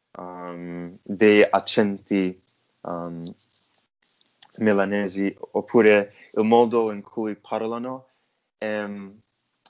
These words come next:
eh, dicevano che, ehm, usano l'inglese, ehm, molto, ehm, nel parlato come, eh, meeting, eh, eh, weekend, eh,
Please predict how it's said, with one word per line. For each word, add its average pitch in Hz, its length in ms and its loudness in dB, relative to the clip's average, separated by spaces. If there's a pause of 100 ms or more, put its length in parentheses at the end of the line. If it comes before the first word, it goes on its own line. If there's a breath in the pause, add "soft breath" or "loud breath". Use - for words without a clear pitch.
(500)
eh, 98 220 0
dicevano 131 680 0
che, 107 600 -2 (160)
ehm, 95 460 -6
usano 107 920 -2
l'inglese, 101 1080 -2 (120)
ehm, 90 380 -12 (140)
molto, 101 760 -2 (420)
ehm, 92 460 -4
nel 98 260 2
parlato 98 580 0
come, 95 720 -8 (500)
eh, 98 440 2
meeting, 110 1040 -6 (200)
eh, 92 360 0 (280)
eh, 90 140 -6
weekend, 104 1120 -2
eh, 90 460 0